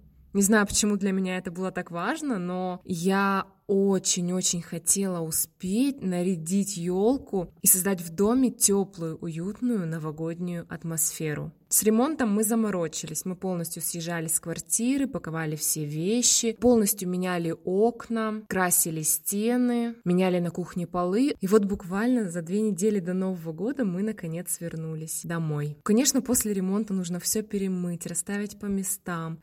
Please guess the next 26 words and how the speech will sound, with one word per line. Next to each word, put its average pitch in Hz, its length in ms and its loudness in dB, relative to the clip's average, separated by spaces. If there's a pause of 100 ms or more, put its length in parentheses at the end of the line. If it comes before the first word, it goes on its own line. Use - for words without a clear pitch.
(120)
И 196 100 6
всё - 320 6
это 262 200 0
в - 80 -14
турборежиме, 202 720 -4
потому 180 380 -6
что - 440 -8
мне 180 320 2
скоро 170 400 -2
рожать, 202 540 -2
а 170 100 -4
у 170 40 -2
нас 175 280 -2
ничего 180 380 -4
не 208 100 2
готово. 165 540 -4 (240)
И 185 80 -2
я 180 220 2
очень-очень 185 760 0
хотела 185 360 -6
поставить 175 640 -6
ёлку. 160 360 -8
Я 156 140 -4
прям 165 220 -4
представляла, 165 800 -6
что - 360 -6